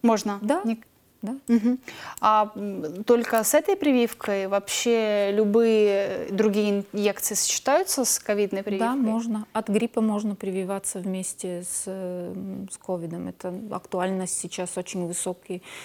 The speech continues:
Speaker 2: высокая насчёт гриппа, сезон начался. А, и, да, эти прививки можно делать вместе.
Speaker 1: А есть, да, действительно, как,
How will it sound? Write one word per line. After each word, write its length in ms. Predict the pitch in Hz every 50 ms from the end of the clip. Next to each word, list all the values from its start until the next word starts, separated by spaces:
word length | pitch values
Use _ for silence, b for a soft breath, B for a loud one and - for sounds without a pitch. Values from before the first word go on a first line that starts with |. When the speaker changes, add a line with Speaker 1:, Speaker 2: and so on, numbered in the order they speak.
| B B
Speaker 2:
высокая 560 | 175 175 - - 190 180 180 - 190 175 170
насчёт 460 | 165 170 175 170 - - 185 170 170 - -
гриппа, 440 | 175 165 160 170 196 220 - - 170
сезон 440 | - - 165 156 180 190 202 208 202
начался. 600 | 202 202 196 - - 196 180 - - - 185 - B B B B B B B B B B B B B _ - 208 196 190
А, 440 | 185 180 180 175 175 175 170 170 185
и, 400 | 185 180 180 185 190 202 202 196 190
да, 300 | 185 185 180 190 214 226
эти 200 | 214 - - 185
прививки 480 | 185 - 190 180 202 208 - - -
можно 320 | 190 185 185 185 190 185 180
делать 360 | 175 185 185 190 190 - -
вместе. 400 | 180 180 185 180 - - 196 170 - _ _ _ _ _ _ _ B B B B B B B B B B B B B B
Speaker 1:
А 920 | - - 226 220 220 220 220 220 220 226 220 220 220 226 226 226 233 233 - 220 233 - -
есть, 480 | 202 233 240 262 254 - - 214 214
да, 300 | 208 220 220 214 214 214
действительно, 500 | 202 202 - - 233 214 - 220 214 214
как, 140 | 208 220 208